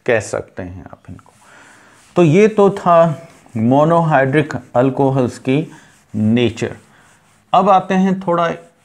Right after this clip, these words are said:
आगे एंट्री टेस्ट के point of view से। हमें आमतौर पर कहा जा सकता है कि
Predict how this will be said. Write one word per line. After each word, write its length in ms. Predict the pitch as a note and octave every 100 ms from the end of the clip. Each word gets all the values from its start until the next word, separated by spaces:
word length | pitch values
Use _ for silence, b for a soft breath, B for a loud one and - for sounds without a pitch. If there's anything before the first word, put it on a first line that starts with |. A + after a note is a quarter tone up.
| -
आगे 380 | B2+ D3 D3+ C#3+ A#2+ - -
एंट्री 340 | C#3 D#3 F3+
टेस्ट 280 | F3 F3+ F3
के 100 | F#3
point 360 | F3+ E3 E3 D#3+
of 120 | D#3+
view 200 | E3 E3
से। 280 | E3 D#3+ D#3+ D#3 b b b b
हमें 540 | - D3 D3+ D#3+ D#3 -
आमतौर 600 | B2+ D3 E3 D3+ E3 E3
पर 220 | D#3+ D#3 A#2+ G#2+ _ _ -
कहा 260 | A2 A#2+
जा 200 | B2 B2 B2+
सकता 460 | B2+ B2+ - B2+
है 180 | B2+ B2 B2 B B B B B -
कि 600 | B2+ B2 C#3+ E3+ F3+